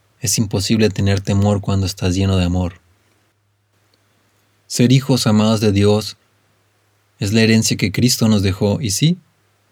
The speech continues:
con ser sus hijos recibimos todas las demás cosas necesarias para vivir en esta tierra.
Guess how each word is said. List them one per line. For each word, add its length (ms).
con 160
ser 180
sus 240
hijos 300
recibimos 680
todas 360
las 140
demás 300
cosas 380
necesarias 680
para 220
vivir 260
en 100
esta 240
tierra. 420